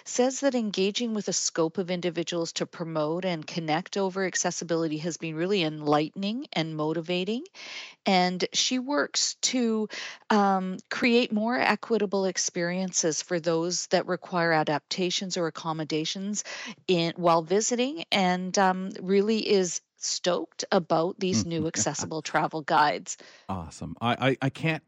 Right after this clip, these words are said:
Speaker 2: help but think so many will be, and what variety of access it'll give people and, and ways of using it. How was the project funded?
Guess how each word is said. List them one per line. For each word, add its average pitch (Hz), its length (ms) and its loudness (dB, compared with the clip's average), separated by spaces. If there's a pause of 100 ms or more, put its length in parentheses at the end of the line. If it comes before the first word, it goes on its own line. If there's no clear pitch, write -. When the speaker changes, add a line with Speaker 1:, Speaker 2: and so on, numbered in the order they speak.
(140)
Speaker 2:
help 127 340 2
but 110 120 -2
think 113 240 0
so 113 280 0
many 113 280 2
will 95 400 0
be, 117 360 0
and 95 320 -2
what 95 340 0 (880)
variety 131 800 4
of 110 120 2
access 113 540 0
it'll 101 240 0
give 104 420 0
people 107 540 2
and, 101 320 -2
and 98 220 -2
ways 104 320 0
of 98 100 -4
using 104 300 2
it. 95 100 -4
How 165 240 -2
was 247 160 2
the 175 80 -6
project 135 400 0
funded? 151 360 -2